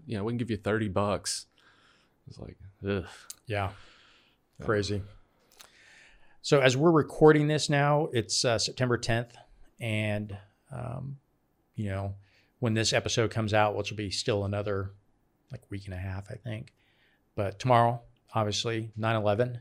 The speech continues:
Speaker 1: Mm.
Speaker 2: and nineteenth anniversary. You know, I know you're gonna be doing your podcast later today and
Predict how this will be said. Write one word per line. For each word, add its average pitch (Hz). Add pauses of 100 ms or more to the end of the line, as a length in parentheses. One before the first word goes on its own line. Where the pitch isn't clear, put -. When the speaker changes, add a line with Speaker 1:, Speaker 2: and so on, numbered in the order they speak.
(140)
Speaker 1:
Mm. 98
Speaker 2:
and 101 (180)
nineteenth 113
anniversary. 113 (1800)
You 143
know, 131
I 113
know 107
you're 104
gonna 107
be 98
doing 101
your 104
podcast 107
later 101
today 104
and 98